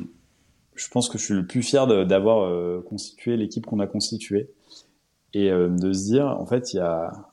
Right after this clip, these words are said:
donc maintenant on est, on est vingt-trois, donc il y a vingt et une personnes qui ont choisi, euh, de nous faire confiance, qui partagent notre vision, qui ont envie de se bouger pour, euh, pour, euh, faire changer les choses et pour, euh, se dire, « Ouais, il y a une façon de, de faire des produits d'hygiène d'une meilleure façon. »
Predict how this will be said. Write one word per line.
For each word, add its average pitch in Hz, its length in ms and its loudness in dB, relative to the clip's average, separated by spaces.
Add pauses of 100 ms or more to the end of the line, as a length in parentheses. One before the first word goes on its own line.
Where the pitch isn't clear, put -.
donc - 200 -18
maintenant 101 280 0
on 87 40 -2
est, 87 100 -6
on 87 220 -6
est 85 80 -6
vingt-trois, 104 520 -4 (520)
donc 95 180 -10
il - 40 -2
y - 20 4
a 92 40 2
vingt 127 220 2
et 139 40 4
une 131 140 2
personnes 123 520 0 (100)
qui - 120 -16
ont 95 160 -8
choisi, 101 380 -2
euh, 90 240 0
de 90 120 -2
nous 95 140 0
faire 101 200 -4
confiance, 107 440 -8
qui - 120 -10
partagent 107 460 0
notre 98 180 0
vision, 98 380 -2 (400)
qui - 100 -6
ont 95 120 2
envie 98 160 0
de 110 80 -6
se - 120 -4
bouger 104 400 2
pour, 98 300 0
euh, 82 200 4
pour, 87 320 -2
euh, 85 80 0
faire 98 180 -6
changer 98 240 0
les 95 80 2
choses 107 280 2
et 90 60 0
pour, 85 240 -4
euh, 78 60 -4 (580)
se - 160 -6
dire, « 101 320 4
Ouais, 107 220 4
il 90 40 -2
y 87 60 0
a 85 60 0
une 85 160 -4
façon 107 360 -4
de, 87 220 -4
de 82 120 -8
faire 101 220 -2
des 92 80 0
produits 92 300 -4
d'hygiène 95 280 0
d'une 87 140 -8 (420)
meilleure 101 280 -2
façon. » 101 260 -6